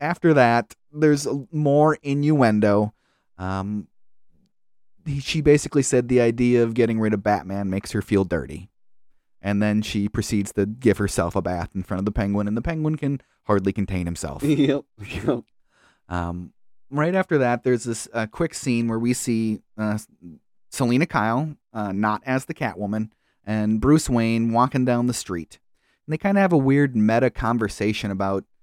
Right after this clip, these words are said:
Speaker 1: uh, their alter egos
Speaker 2: Yeah.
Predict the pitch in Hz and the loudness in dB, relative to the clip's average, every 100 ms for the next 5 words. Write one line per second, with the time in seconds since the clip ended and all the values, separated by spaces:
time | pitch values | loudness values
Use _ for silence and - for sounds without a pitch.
0 | _ _ 87 87 85 82 101 104 95 110 | _ _ -8 -6 -6 -8 -4 -4 -2 -2
1 | 113 117 107 113 107 95 87 90 - 120 | -2 0 -2 -2 -2 -2 -2 -6 -6 -2
2 | 107 85 | -2 -2